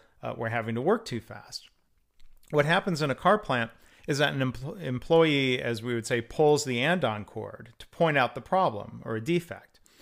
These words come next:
Management thanks them for this and then works together to resolve the problem. It's either a short-term fix um, or a root cause fix that prevents recurring problems from popping up again. Now, that's exactly what we need more of in healthcare, being able to put quality first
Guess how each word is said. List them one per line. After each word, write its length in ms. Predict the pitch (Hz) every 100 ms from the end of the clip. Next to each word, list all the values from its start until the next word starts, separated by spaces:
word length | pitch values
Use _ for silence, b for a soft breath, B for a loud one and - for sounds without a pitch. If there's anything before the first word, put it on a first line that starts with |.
| B B
Management 460 | 151 156 - 165 160
thanks 300 | 214 294 -
them 140 | 131
for 140 | 117
this 240 | 113 117 -
and 120 | 156
then 120 | 139
works 280 | 135 151 -
together 360 | 127 131 139 131
to 120 | -
resolve 400 | 120 107 117 110
the 80 | -
problem. 500 | - 185 147 104 107
It's 160 | 110
either 340 | 123 120 113 110 B B
a 80 | 139
short-term 560 | - 165 170 165 147
fix 520 | 127 139 123 - - - b b b -
um, 280 | 131 113 117
or 280 | 160 170 165
a 80 | 139
root 240 | 143 147
cause 400 | - 147 185 202
fix 360 | - 110 110 -
that 180 | 131 -
prevents 400 | 127 117 120 -
recurring 420 | 120 131 117 117
problems 420 | 113 104 104 113
from 180 | - 110
popping 360 | 110 101 117
up 140 | 160 170
again. 320 | 107 98 - b b b -
Now, 80 | 180
that's 140 | 190
exactly 420 | 170 160 160 180
what 100 | 170
we 80 | 165
need 180 | 156 143
more 360 | 147 165 226 127
of 320 | 101 107 110
in 160 | 120
healthcare, 580 | 113 110 104 - 101 -
being 200 | 127 127
able 180 | 143 143
to 80 | 143
put 180 | 151 -
quality 440 | - 120 139 170
first 540 | 170 123 110 120 -